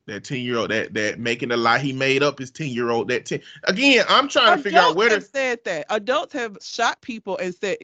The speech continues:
Speaker 2: it, Co-, we just, Colin just said it, that, that he, there have been adults who have said, "Oh, I was cleaning the gun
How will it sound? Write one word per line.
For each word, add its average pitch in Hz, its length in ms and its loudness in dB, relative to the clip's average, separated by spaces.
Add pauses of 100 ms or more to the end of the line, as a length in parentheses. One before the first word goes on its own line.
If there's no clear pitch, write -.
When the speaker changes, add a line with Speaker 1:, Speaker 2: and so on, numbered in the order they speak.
Speaker 2:
it, 220 100 -16 (220)
Co-, - 180 -6
we 294 160 0
just, 285 260 -6 (120)
Colin 285 320 -4
just 277 220 -4
said 330 200 -6
it, - 140 -16 (340)
that, 220 280 2
that 240 100 0
he, 277 160 2
there 208 200 2
have 240 120 2
been 233 140 2
adults 214 340 0
who 233 160 0
have 185 100 -2
said, 185 280 0
"Oh, 214 120 6
I 208 140 6
was 185 120 -6
cleaning 226 380 -6
the 170 60 -2
gun 160 680 -2